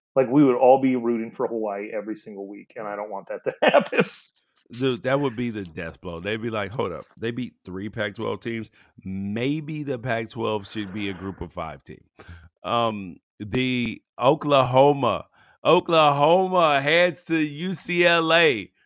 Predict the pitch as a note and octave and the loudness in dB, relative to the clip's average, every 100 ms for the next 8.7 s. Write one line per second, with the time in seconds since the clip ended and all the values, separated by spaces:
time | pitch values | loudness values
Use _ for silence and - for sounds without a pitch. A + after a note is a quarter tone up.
0 | _ _ _ _ - B2+ D3+ D#3+ C#3 A#2 | _ _ _ _ -4 0 2 2 0 -4
1 | G#2 D3 E3+ F3 D#3+ C#3+ C#3+ C3+ B2+ G#2 | -4 -2 -2 -2 -6 -6 -2 0 0 -2
2 | C#2 D2+ _ _ _ _ _ _ _ _ | -8 -20 _ _ _ _ _ _ _ _
3 | _ - C3 D3 A#2 A2 D3+ E3 D3+ B2+ | _ -8 -4 -2 -4 -4 -2 -2 -2 -2
4 | B2 F#2+ B1+ _ _ _ _ _ _ _ | -2 -2 -6 _ _ _ _ _ _ _
5 | - D3 C#3+ C#3 B2+ B2 A2 E2 C2+ _ | 2 2 4 4 2 2 0 0 -8 _
6 | _ _ _ _ _ _ _ _ _ _ | _ _ _ _ _ _ _ _ _ _
7 | _ _ _ B2 C3 A#2+ A#2 A2+ C3+ C3+ | _ _ _ -2 0 0 -2 0 0 0
8 | C#3 B2 B2 B2 G#2 D#2+ | 0 0 2 0 -2 -8